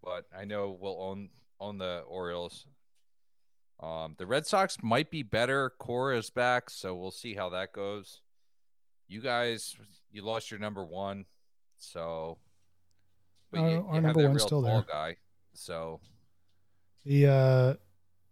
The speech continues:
Speaker 2: this is what I'm a, I'm a little worried about Boston, only because they like to do this, this every other year shit now,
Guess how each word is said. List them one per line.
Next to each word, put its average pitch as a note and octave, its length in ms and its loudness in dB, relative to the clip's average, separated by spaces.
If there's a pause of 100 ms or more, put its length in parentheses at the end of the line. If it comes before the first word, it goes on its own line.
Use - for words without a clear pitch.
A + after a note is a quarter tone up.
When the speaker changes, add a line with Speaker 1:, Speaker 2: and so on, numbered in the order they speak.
Speaker 2:
this F3+ 180 2
is G#3+ 80 4
what F#3+ 140 10
I'm D#3 80 10
a, E3+ 140 6
I'm D3+ 120 6
a D#3 60 10
little E3+ 280 8
worried E3 280 10
about C#3 260 4
Boston, C#3 460 6
only C#3 260 6
because C3 680 2 (1040)
they D3 300 8
like D#3 300 6
to D#3 80 6
do D3 180 6
this, C3+ 320 8
this C3+ 320 4
every C#3+ 360 6
other B2+ 200 6
year B2+ 340 6
shit B2 340 0
now, A#2+ 360 4